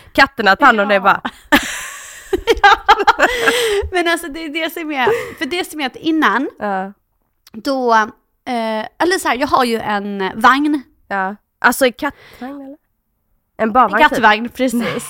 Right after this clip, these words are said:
Speaker 2: Ja, en barnvagn fast för katter, liksom.
Speaker 1: Med två säten då, eller?
Speaker 2: Nej, alltså, grejen är att den är <laughs> säten, I love it.
Speaker 1: Dubbelvagn.
Speaker 2: Nej, men den är liksom stor så att den är gjord för två. För när jag köpte den hade jag bara tufsen, men så,
Speaker 1: Mm.
Speaker 2: jag känner ju mig själv, så jag tänkte, "Jag tar en så
Speaker 1: Mm.
Speaker 2: där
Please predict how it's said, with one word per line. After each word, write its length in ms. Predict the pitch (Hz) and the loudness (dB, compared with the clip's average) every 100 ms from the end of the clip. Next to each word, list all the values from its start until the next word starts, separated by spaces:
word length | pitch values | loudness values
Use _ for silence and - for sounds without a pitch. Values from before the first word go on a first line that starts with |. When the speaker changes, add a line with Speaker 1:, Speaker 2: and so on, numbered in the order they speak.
| - _ _ - | -18 _ _ 4
Speaker 2:
Ja, 60 | |
en 180 | 427 480 | 6 6
barnvagn 340 | 494 427 277 254 | 4 6 4 2
fast 200 | 240 - | 0 -2
för 80 | |
katter, 320 | 233 233 214 196 | -4 -2 -4 -10
liksom. 240 | - 269 | 0 6
Speaker 1:
Med 160 | 311 370 | 6 4
två 220 | 330 254 | 2 0
säten 480 | - 254 175 - 302 | 2 0 0 -2 -2
då, 100 | 190 | -2
eller? 180 | 147 208 | -4 -4
Speaker 2:
Nej, 160 | 302 359 | 2 2
alltså, 180 | 381 381 | 4 0
grejen 360 | 330 440 392 | -2 -2 0
är 60 | 233 | -2
att 200 | - - | -2 -2
den 140 | 381 | -2
är 880 | 381 403 415 - - - - - 277 | 0 0 0 -2 -4 -4 -8 -12 -10
<laughs> 0 | |
säten, 500 | - - - - 240 - | -4 -4 -4 -2 -2 0
I 20 | |
love 240 | 226 202 220 | 0 0 -2
it. 40 | |
Speaker 1:
Dubbelvagn. 800 | 269 190 190 190 233 277 269 311 | -2 -4 -4 0 0 0 -4 -4
Speaker 2:
Nej, 100 | 302 | -2
men 0 | |
den 180 | 311 330 | 0 0
är 240 | - 370 349 | 2 2 2
liksom 200 | 339 349 | -4 -8
stor 360 | - - 262 | -6 -4 -4
så 100 | 254 | -4
att 60 | 247 | -4
den 100 | 269 | 0
är 140 | 269 | 2
gjord 280 | 269 277 220 | 2 -2 -4
för 120 | 226 | -8
två. 320 | - - 226 | -8 -8 -8
För 100 | 254 | -6
när 80 | 262 | -4
jag 80 | 254 | -4
köpte 260 | 320 - 247 | -4 -6 -6
den 80 | |
hade 140 | 302 285 | -4 -4
jag 80 | 220 | -6
bara 60 | |
tufsen, 380 | 214 226 - 233 | -8 -6 -2 -2
men 120 | 247 | -4
så, 100 | 254 | -8
Speaker 1:
Mm. 200 | 233 247 | -10 -8
Speaker 2:
jag 80 | 240 | -6
känner 260 | - 226 170 | -4 -4 -6
ju 60 | |
mig 120 | 180 | -8
själv, 180 | - 202 | -6 -6
så 80 | - | -6
jag 80 | - | -8
tänkte, 220 | 240 208 | -6 -4
"Jag 180 | 220 233 | -6 -4
tar 260 | 262 220 | 0 0
en 100 | 202 202 | 0 -4
så 60 | |
Speaker 1:
Mm. 120 | 196 | -6
Speaker 2:
där 200 | 175 180 | -4 -4